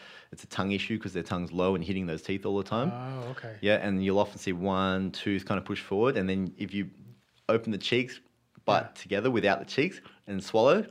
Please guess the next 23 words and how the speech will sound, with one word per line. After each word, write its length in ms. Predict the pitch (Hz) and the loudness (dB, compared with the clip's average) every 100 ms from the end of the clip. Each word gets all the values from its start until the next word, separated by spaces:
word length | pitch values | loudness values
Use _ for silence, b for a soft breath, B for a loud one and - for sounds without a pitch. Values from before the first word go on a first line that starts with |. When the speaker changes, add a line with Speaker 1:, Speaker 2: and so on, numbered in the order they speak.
| - | -8
Speaker 2:
Yeah. 240 | 139 131 131 _ _ _ _ _ _ _ - | -8 -8 -10 _ _ _ _ _ _ _ -14
Speaker 1:
you'll 100 | 92 | -6
see 140 | 101 | -4
the 60 | 85 | -4
tongue 260 | - 104 | -2 -2
shoot 240 | 92 90 - | -2 -8 -8
forward. 400 | - 69 - - B B - | -8 -6 -8 -14 B B -6
That's 120 | 143 | -4
a 60 | |
Speaker 2:
Mm, 40 | 127 | -2
Speaker 1:
tongue 160 | - 101 | 0 0
Speaker 2:
interesting. 280 | 143 - | -2 -2
Speaker 1:
thrust 280 | 113 85 - | 0 0 -2
swallow, 420 | - 95 95 78 | -6 0 0 0
yeah. 320 | 76 87 78 67 B B B B | -2 -2 -2 -4 B B B B
And 80 | 110 | 0
Speaker 2:
Yeah. 60 | |
Speaker 1:
so 60 | 110 | 0
the 60 | 95 | 2
tongue 180 | 131 127 | 2 2
should 160 | 104 | 2
go 140 | 95 - | 0 6
up 360 | 120 170 - | 6 6 0